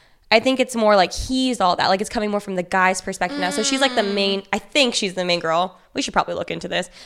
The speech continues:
Speaker 1: But either way, I hope she does a good job. Can't wait to watch. I definitely will. I love, love, love the original. It's so good.
Speaker 2: Also, d-, is, does she have the lead?
Speaker 1: That's what I heard. I didn't look into
Speaker 2: Maybe
Speaker 1: it,
Speaker 2: she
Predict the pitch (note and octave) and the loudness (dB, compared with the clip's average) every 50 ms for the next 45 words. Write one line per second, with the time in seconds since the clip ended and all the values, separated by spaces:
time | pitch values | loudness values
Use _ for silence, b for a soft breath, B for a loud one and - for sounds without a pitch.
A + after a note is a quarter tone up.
0 | B B C4 B3 A#3+ A#3+ A#3+ - - F#4 G#4 A4+ A4 A#4 G4 F#4+ F#4 G4 F#4+ E4 | B B 4 4 4 4 0 -2 -2 2 2 4 4 6 8 8 8 6 4 0
1 | - - G4 G#4 G4 F#4+ - A#4 A#4+ - F4 E4 D#4+ D#4+ D#4+ D#4+ D#4+ D#4+ D#4+ D#4 | 0 0 -2 -2 -2 2 0 0 2 2 2 2 4 4 6 6 6 6 4 2
2 | D#4+ B B B B - A#3 A3+ B3 B3 F4 F4+ D4 C4 B3+ B3 B3 B3 B3 B3 | 0 B B B B -8 -6 -6 -4 -2 -2 0 2 4 4 4 4 4 2 2
3 | - - G#3+ F#3+ G3 F#3+ G3 - A#3+ A#3+ G#3+ G3+ F#3+ F#3 F#3 F#3+ G3 G3 G3 - | 0 -2 0 2 2 0 2 0 -2 0 2 4 4 4 4 4 4 2 2 2
4 | G3+ G3+ G3 F#3+ F#3 F3 F3+ F#3 F#3 F#3+ G3 G3 G3 G3 F#3+ F#3+ F3+ F#3 F#3 D3 | 2 2 4 2 2 0 2 4 6 6 6 6 6 6 6 4 2 0 -2 -4
5 | C3+ - - C3 B2+ B2+ B2+ C3 - - - - - E2+ - - - B2+ - - | -4 -4 -4 -4 -2 -2 -2 -4 -6 -10 -14 -12 -10 -12 -12 -12 -12 -12 -10 -10
6 | - - - - - - - - - A#2 - - - - E4+ F#4 - G4+ F4 B3 | -10 -10 -10 -12 -10 -10 -8 -6 -6 -6 -6 -6 0 0 0 0 0 -2 -2 -2
7 | - - A#3+ C#4 C#4+ - - - _ _ - - C#4 C#4+ C#4 - - C#4 D4+ - | -2 -4 -4 -4 -4 -6 -6 -14 _ _ -2 -2 -2 0 -2 -4 -4 -4 -4 0
8 | - G#4+ G#4+ - - B3 D4+ B3 G#3+ F3+ F3 F3 F#3 G3+ B3 D4 - F#4+ - - | 0 -2 -2 -2 -8 -8 -6 -6 -6 -6 -6 -8 -8 -8 -8 -8 -10 -12 -18 -18
9 | _ B B B B B B C5+ C#5 C#5+ C#5+ C#5+ A4+ - D#4+ D#4 D#4 D#4+ D#4+ D#4+ | _ B B B B B B 0 2 4 2 2 2 4 4 6 6 6 6 4
10 | E4 D#4+ D#4 D#4+ - - E4+ G#4 G4+ E4+ D#4+ D#4+ - B3+ C4+ D4 F#4 A4+ C5+ | 2 0 -2 -4 -8 -4 -2 0 2 2 0 0 0 2 2 4 4 4 2